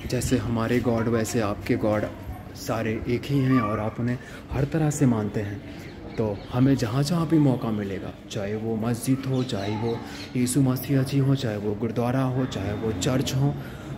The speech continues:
हम हर जगह जाएंगे, ठीक है? जितना मुझसे कवर हो पाएगा हम करेंगे, क्योंकि ये सारी चीज़ें हमने खुद बनाई है। तो मतलब हमने क्या, ये बहुत समय पहले के लोग थे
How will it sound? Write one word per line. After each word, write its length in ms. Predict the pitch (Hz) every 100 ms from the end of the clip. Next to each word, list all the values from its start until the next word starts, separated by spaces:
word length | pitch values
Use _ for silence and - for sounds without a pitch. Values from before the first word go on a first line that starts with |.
| -
हम 220 | 131 135 -
हर 140 | 147 170
जगह 280 | 156 -
जाएंगे, 480 | - - - - - - - - - - - - - - - -
ठीक 280 | - 135 -
है? 200 | - -
जितना 280 | 135 - 131
मुझसे 300 | 127 123 135
कवर 320 | - 120 139
हो 180 | 147 127
पाएगा 400 | 117 95 107 120
हम 200 | 151 120
करेंगे, 440 | 113 113 110 104 98 - - - - - - - - - - -
क्योंकि 280 | 117 -
ये 220 | 120 123 143
सारी 320 | 139 131 135
चीज़ें 320 | 139 131 160
हमने 320 | 117 120 127
खुद 240 | 127 151 135
बनाई 360 | 131 107 101
है। 180 | 95 101 - - - - - - - - - 120
तो 140 | 107 - - - - - - - - - - -
मतलब 340 | 110 107 127
हमने 340 | 110 113 127 156
क्या, 200 | 175 180
ये 160 | 185
बहुत 260 | 147 110 131
समय 260 | 135 123 131
पहले 360 | 107 104 123
के 100 | 127
लोग 360 | 127 107 104
थे 80 | -